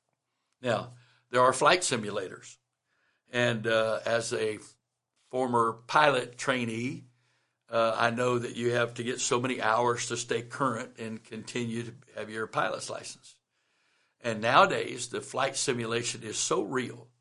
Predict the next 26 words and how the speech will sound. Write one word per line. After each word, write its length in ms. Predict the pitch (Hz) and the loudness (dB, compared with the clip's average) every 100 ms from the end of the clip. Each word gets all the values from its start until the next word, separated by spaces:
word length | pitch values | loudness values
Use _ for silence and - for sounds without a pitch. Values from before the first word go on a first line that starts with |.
| _ _ _ _ _ _ - | _ _ _ _ _ _ -2
they 120 | 123 | 0
will 180 | 120 120 | 4 2
actually 380 | 127 127 120 | 2 0 -2
let 260 | 113 120 120 | 0 -2 -2
you 140 | 120 | -6
count 540 | 120 - 135 123 - - | -6 -2 0 0 -4 -6
those 260 | 120 113 | -4 -4
flight 480 | - - 139 170 180 | -6 0 4 4 4
simulation 720 | - - 120 110 110 117 - - | -4 -4 -2 -4 -4 -6 -8 -4
hours 460 | 135 143 117 107 - - - _ - | -2 0 -2 -4 -14 -18 -20 _ -14
against 400 | 120 127 123 123 | -4 -2 -2 -2
your 160 | 113 | -2
real 420 | 107 113 135 151 143 | -2 -4 -2 0 0
flying 480 | - 151 156 113 | -2 -4 -4 -10
time. 220 | 92 - - - _ _ _ _ _ _ _ _ _ _ _ _ _ _ _ _ _ _ _ - | -12 -16 -18 -20 _ _ _ _ _ _ _ _ _ _ _ _ _ _ _ _ _ _ _ 6
And 480 | 165 190 127 131 - _ _ _ _ _ | 8 8 6 2 -10 _ _ _ _ _
your 120 | 135 123 | 0 2
instructor 580 | 117 - 185 190 131 | 2 8 8 8 0
can 240 | 120 131 120 | 0 -4 -4
put 340 | - 139 - | 0 2 2
you 100 | 131 | -2
through 600 | 120 - 123 120 113 110 - _ | -2 0 4 4 2 -4 -16 _
emergencies 1080 | 139 123 151 190 190 151 - - 123 120 120 | 0 4 6 6 6 0 0 -2 -2 -4 -4
in 180 | 135 117 | -4 -4
the 80 | 113 | -4
simulator 800 | - 208 185 107 104 101 101 | -2 0 0 -2 -4 -8 -14